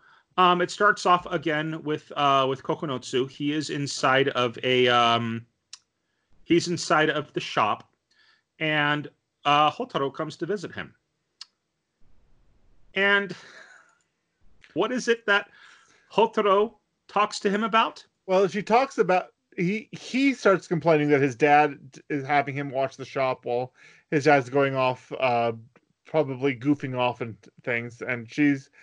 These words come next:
Speaker 2: telling him, "You know, your father's an adult, and sometimes they just don't burden us kids with the kind of problems that adults have. So maybe you should just ease up on him and just realize that maybe there's just some adult things that he's just not sharing with you.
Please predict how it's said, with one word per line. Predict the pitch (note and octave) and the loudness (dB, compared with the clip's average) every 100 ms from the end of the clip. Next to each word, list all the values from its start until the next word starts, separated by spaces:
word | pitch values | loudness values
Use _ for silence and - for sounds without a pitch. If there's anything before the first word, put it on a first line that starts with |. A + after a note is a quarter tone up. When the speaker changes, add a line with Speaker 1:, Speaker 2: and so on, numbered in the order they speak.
| _ - | _ 0
Speaker 2:
telling | D3+ C#3 C3+ | 4 4 4
him, | C3+ C#3 | 0 -2
"You | D#3+ | 0
know, | D#3+ E3 D#3+ - - - | 4 4 2 -4 -20 -4
your | D#3 | 0
father's | D3+ G3+ G#3+ A3 F3+ | 4 4 6 2 2
an | F3 | 0
adult, | C3+ C3+ B2+ - - - | 2 4 2 0 -10 -8
and | C#3+ | -4
sometimes | F3+ F3+ F#3 F3 | -2 -2 -2 0
they | E3+ | 0
just | D#3+ D#3+ | 0 0
don't | E3 D3 | 0 4
burden | D3+ D3+ D3 | 6 4 2
us | C#3 C3 - | -2 -2 -6
kids | - E3 C3+ A2+ | 0 2 2 2
with | B2+ B2 _ - - - | -6 -6 _ -20 -20 -10
the | C3 | 0
kind | D3 | 0
of | A#2+ | 2
problems | - D#3 C#3+ B2 | 4 4 4 0
that | C3+ | -4
adults | B2 B2 A#2 - | -2 0 -2 -2
have. | D3+ D3 A2+ | -2 -2 -4
So | - B2 | -4 -4
maybe | C#3 F3+ | -4 -6
you | |
should | F#3 F3 | -6 -6
just | C#3 - _ _ _ _ | -8 -20 _ _ _ _
ease | - E3+ E3+ | -2 4 4
up | D#3+ C#3+ | 4 4
on | A2+ | 0
him | A2 G#2 | -4 -6
and | G#2+ G#2+ | -10 -10
just | A#2 - | -8 0
realize | C#3 C3 B2+ A#2 | 2 4 2 0
that | B2+ | -6
maybe | C3 C#3 | -4 -2
there's | C3+ C3+ | -4 -2
just | C#3+ D3 | -4 -2
some | B2+ | -4
adult | C3 C3 A#2+ A#2+ | -2 0 -2 -2
things | B2+ | -6
that | A#2 | -6
he's | A#2 | -8
just | B2 B2+ B2+ | -8 -8 -6
not | G#2+ | -6
sharing | - D#3 B2+ A2 | 0 2 2 -4
with | A2+ - | -10 -10
you. | G#1+ | -12